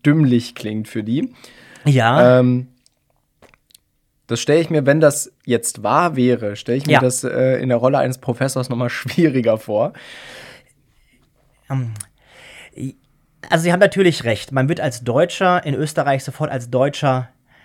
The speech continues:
Speaker 2: entlarvt. Äh, nicht unbedingt aufgrund der Sprache, aber möglicherweise auch aufgrund seines Benehmens. Also die Österreicher haben ein bestimmtes deutschen Bild. Also der Deutsche, der so ein bisschen als arrogant, bisschen versnobbt gilt.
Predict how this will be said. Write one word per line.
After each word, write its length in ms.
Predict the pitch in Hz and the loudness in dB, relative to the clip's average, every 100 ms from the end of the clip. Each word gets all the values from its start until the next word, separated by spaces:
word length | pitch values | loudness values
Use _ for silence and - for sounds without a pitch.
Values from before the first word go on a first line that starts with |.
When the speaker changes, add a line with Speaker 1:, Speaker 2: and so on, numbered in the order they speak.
| _ - | _ -4
Speaker 2:
entlarvt. 840 | 139 120 113 117 170 - - - _ _ _ _ _ _ - | -2 0 0 0 0 -2 -14 -20 _ _ _ _ _ _ -2
Äh, 160 | 175 | 0
nicht 180 | 262 233 | 0 0
unbedingt 540 | 247 233 214 202 - | -4 -6 -6 -8 -8
aufgrund 360 | 165 151 175 147 | -6 -4 -2 -2
der 80 | 135 | -4
Sprache, 380 | - 131 156 175 | -4 -2 0 0
aber 120 | 139 | 0
möglicherweise 480 | 143 147 139 127 135 | -2 -4 -2 -2 -4
auch 40 | |
aufgrund 320 | 135 - 147 | -8 -8 -10
seines 260 | 131 127 117 | -6 -8 -8
Benehmens. 540 | 120 117 139 180 - - | -8 -6 -6 -8 -10 -10
Also 140 | 120 | -8
die 80 | 135 | -6
Österreicher 500 | 147 156 135 131 123 | -6 -6 -8 -8 -8
haben 120 | 135 | -8
ein 80 | 123 | -10
bestimmtes 640 | 117 127 123 120 - - | -12 -14 -14 -16 -18 -16
deutschen 420 | - 113 - 123 113 | -10 -10 -10 -12 -8
Bild. 380 | 123 156 - _ _ _ - - - - | -8 -8 -12 _ _ _ -20 -20 -20 -14
Also 160 | 113 | -10
der 80 | 117 | -8
Deutsche, 540 | 117 120 - 143 131 127 - _ _ _ _ - | -4 -4 -4 -4 -6 -6 -12 _ _ _ _ -12
der 80 | |
so 60 | 117 | -10
ein 40 | |
bisschen 200 | 123 135 | -10 -8
als 180 | 135 117 | -8 -8
arrogant, 680 | - 117 113 110 135 131 - | -10 -10 -8 -6 -6 -10 -16
bisschen 420 | - - 127 117 107 - | -20 -14 -10 -10 -12 -16
versnobbt 720 | - 117 - 127 131 - - | -14 -12 -6 -6 -6 -12 -6
gilt. 420 | 139 131 127 - | -4 -4 -6 -18